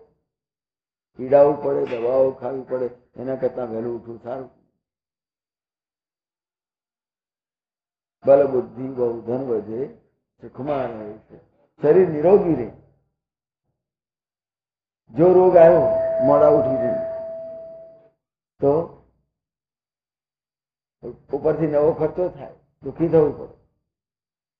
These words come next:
દવાખાને જવું પડે. તો નેમ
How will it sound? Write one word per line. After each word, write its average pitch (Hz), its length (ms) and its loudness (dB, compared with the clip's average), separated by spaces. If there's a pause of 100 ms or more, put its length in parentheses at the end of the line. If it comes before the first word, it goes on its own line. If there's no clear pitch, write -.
(100)
દવાખાને 131 420 -8
જવું 127 380 -20
પડે. - 180 -20 (600)
તો 127 60 -8
નેમ 165 420 -2